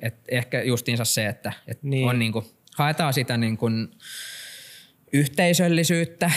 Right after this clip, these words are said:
Speaker 1: mikä on niinku se koko, koko niinku tän homman nimi on se, sanotaan, se, ehkä se yhteisöllisyys on se koko juttu, ja
Speaker 2: Joo.
Speaker 1: sitten se, että kaikki, kaikki niinku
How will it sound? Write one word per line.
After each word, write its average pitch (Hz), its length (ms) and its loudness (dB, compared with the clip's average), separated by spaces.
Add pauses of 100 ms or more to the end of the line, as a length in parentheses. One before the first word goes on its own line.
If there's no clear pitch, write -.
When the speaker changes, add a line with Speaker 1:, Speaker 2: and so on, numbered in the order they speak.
Speaker 1:
mikä 131 280 2
on 120 120 0
niinku 117 300 0
se 113 140 0
koko, 113 320 -2 (440)
koko 113 260 -2
niinku 104 260 -2
tän 101 260 -4 (200)
homman 107 280 0
nimi 104 220 -2
on 95 80 -4
se, 101 160 -6 (120)
sanotaan, 104 560 -4
se, - 140 -4
ehkä 180 200 0
se - 160 -4
yhteisöllisyys 113 880 -2
on 104 80 -4
se 101 120 -4
koko 101 260 -8
juttu, 92 400 -8
ja 65 80 -4
Speaker 2:
Joo. - 60 -6
Speaker 1:
sitten 120 280 0
se, 110 300 -4
että - 260 -10
kaikki, 113 640 -4 (500)
kaikki 113 340 -2
niinku 104 400 -4